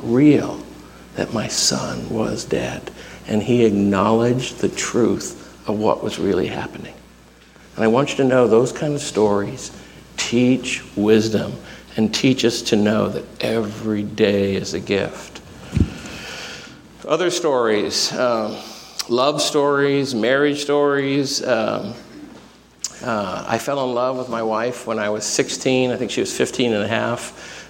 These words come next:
Uh, you're not supposed to love, uh, fall in love with someone. Um, uh, you're not supposed to have love at first sight, but I did. Uh, you know, I, I was, uh, in charge of a children's church. They put a team together,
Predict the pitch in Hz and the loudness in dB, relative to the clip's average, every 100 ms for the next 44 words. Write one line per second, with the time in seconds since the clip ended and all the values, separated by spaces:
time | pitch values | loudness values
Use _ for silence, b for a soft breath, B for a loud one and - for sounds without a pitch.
0 | - 107 113 123 135 - 123 123 117 113 | -4 -2 0 0 0 0 -2 -2 -2 2
1 | 113 113 110 - 123 110 104 104 110 110 | 2 0 -6 -8 -6 -2 -2 0 2 2
2 | 110 110 - 117 110 107 104 101 98 98 | 2 0 -2 0 0 -2 -4 -4 -6 -8
3 | 110 - - - 107 104 - 107 117 117 | -12 -18 -14 -10 -6 -6 -4 -2 0 0
4 | - - 107 110 110 113 - 117 - 117 | -4 -4 0 4 4 4 4 2 2 -2
5 | 120 - B B B B 98 104 123 120 | -2 -6 B B B B 0 2 2 2
6 | 113 117 123 120 - 120 101 98 101 98 | 2 2 0 -4 -10 -6 -4 -4 -6 -8
7 | - - 117 113 107 110 - - 107 - | -10 -6 -2 0 2 0 -2 -4 -4 -2
8 | 107 - - - 113 113 107 - - 98 | -2 -4 -6 -4 0 0 0 0 0 0
9 | 101 120 110 139 123 120 117 101 - - | 0 -4 -2 0 0 2 2 2 0 2
10 | 135 135 131 - 143 135 131 - - 107 | 2 2 0 0 2 2 2 -2 -2 -2
11 | - 131 127 127 123 127 127 | 2 2 2 2 4 2 0